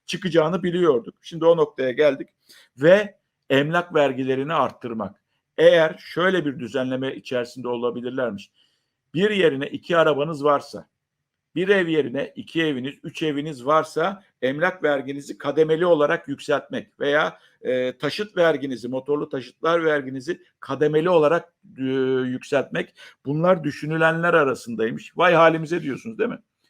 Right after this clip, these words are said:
Ha, diyeceksiniz ki yokuru, yoksulu, fakiri bu etkilemez ki.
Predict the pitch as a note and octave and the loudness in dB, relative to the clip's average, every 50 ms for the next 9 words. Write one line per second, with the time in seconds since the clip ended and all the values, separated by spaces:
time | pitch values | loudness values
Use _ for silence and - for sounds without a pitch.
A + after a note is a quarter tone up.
0 | _ - G3+ G#3+ F3+ D3 D3+ E3 E3 G3 F#3 - G#3 F#3+ - - D3 A#2 - _ | _ 0 2 2 2 2 0 -2 -6 -6 -4 -4 -8 -8 -4 -4 -4 -4 -4 _
1 | _ _ _ _ - - G3 F#3+ F#3+ G3 F#3+ F#3+ G#3 - - F3 F#3 F3 - - | _ _ _ _ -2 0 0 0 2 0 2 2 2 0 -2 -4 -4 -4 -6 -6
2 | F#3+ F#3 F#3 E3 - F#3 F#3 - F3+ F3+ F3 F#3+ F3 E3 - - F3+ F#3+ G3 G3+ | -6 -6 -4 -4 -4 -4 -4 -2 -4 -2 0 0 -2 -2 -6 -6 -4 -4 -2 -2
3 | F#3+ F#3 - - G#3 G#3+ - | -2 -4 -4 -12 -14 -14 -16